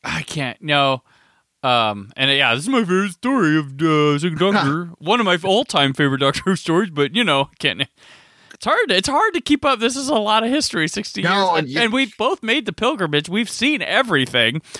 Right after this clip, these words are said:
Speaker 1: I think I've
Speaker 2: Yep.
Speaker 1: seen everything maybe twice, but one time I went all the way through, but other
Speaker 2: Yep.
Speaker 1: times it's been ch-, ch-, ch-, ch-, and I think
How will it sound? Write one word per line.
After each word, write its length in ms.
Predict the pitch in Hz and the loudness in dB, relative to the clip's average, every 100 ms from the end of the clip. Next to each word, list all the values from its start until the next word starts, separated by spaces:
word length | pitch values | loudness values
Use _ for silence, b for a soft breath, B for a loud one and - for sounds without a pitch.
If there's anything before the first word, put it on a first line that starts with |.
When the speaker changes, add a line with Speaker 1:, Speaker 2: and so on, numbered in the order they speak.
| B | B
Speaker 1:
I 100 | 196 | 0
think 140 | 240 277 | 0 2
I've 120 | 247 | 2
Speaker 2:
Yep. 100 | 247 | 2
Speaker 1:
seen 140 | 220 | 2
everything 600 | 196 190 202 196 160 139 | 0 0 -2 -4 -4 -4
maybe 360 | 143 196 214 202 | -2 -2 -2 -8
twice, 640 | - 185 156 104 - - - b b b | -6 0 0 0 -6 -10 -12 b b b
but 220 | 156 156 - _ | 0 0 -2 _
one 340 | 147 143 190 226 | -12 -4 -4 -2
time 320 | 208 196 180 | -2 0 2
I 80 | 156 | 0
went 240 | 151 147 - - | 2 0 -2 -2
all 340 | 151 151 156 | 2 4 4
the 60 | 160 | 2
way 160 | 151 | 2
through, 460 | 151 160 170 190 214 b b b - | 0 0 2 2 -2 b b b -4
but 80 | 147 | 0
other 100 | 165 | 2
Speaker 2:
Yep. 100 | 180 | 2
Speaker 1:
times 240 | 160 151 | 0 -2
it's 120 | 143 | -8
been 260 | - 147 131 | -4 -4 -4
ch-, 200 | - - | -8 -16
ch-, 200 | - - - | -16 -18 -16
ch-, 200 | - - | -18 -16
ch-, 200 | - - | -10 -6
and 140 | 151 | 0
I 80 | 131 | 0
think 220 | 170 - | 0 -6